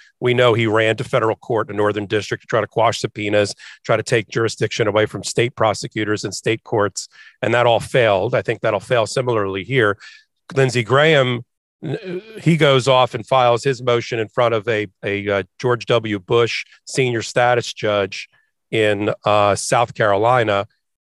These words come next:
He, he's old enough. I'm not even sure Lindsey Graham was a senator, so I'm not sure Lindsey Graham was involved with that guy's appointment, uh, to the bench, 'cause the guy's been around for a long, long time. Similarly, the, the one you talked about, Burt Jones, who's running for lieutenant governor of the state of,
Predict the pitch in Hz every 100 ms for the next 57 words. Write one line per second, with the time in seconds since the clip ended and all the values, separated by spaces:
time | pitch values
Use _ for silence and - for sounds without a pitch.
0 | _ 110 113 - 139 131 180 226 165 143
1 | 131 - 123 139 170 156 127 151 131 135
2 | 123 127 131 131 123 113 101 - 139 139
3 | 107 101 120 131 135 131 131 120 127 127
4 | 117 107 107 120 117 110 110 120 - 131
5 | 110 104 135 135 175 196 _ _ - -
6 | _ - 117 110 117 104 123 151 185 -
7 | - - 147 127 127 117 120 110 110 107
8 | 101 107 107 107 101 131 117 98 _ -
9 | - 233 226 175 131 120 120 - _ _
10 | - 117 113 - 127 139 135 120 143 160
11 | - 127 113 - 123 131 - 156 160 104
12 | 104 113 - _ _ - 113 127 131 127
13 | 123 104 127 113 131 120 117 107 113 -
14 | 120 110 95